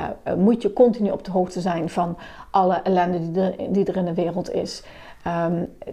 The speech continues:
in welke mate moet jij op die manier jezelf,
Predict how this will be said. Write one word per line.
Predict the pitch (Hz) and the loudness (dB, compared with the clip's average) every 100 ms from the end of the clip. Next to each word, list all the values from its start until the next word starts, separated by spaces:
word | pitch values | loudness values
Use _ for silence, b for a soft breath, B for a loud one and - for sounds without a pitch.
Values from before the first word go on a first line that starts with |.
| - - - 175 - | -8 -8 -2 0 2
in | 196 | 2
welke | 202 254 254 | 2 2 2
mate | 190 196 254 262 190 | 2 2 -2 0 4
moet | 202 269 262 | 6 4 2
jij | 208 220 - | 0 0 2
op | 185 170 | 0 4
die | 214 | 4
manier | 214 190 190 185 - - | 4 2 2 0 -4 -6
jezelf, | 196 180 196 180 170 - | -2 0 0 -2 -4 -8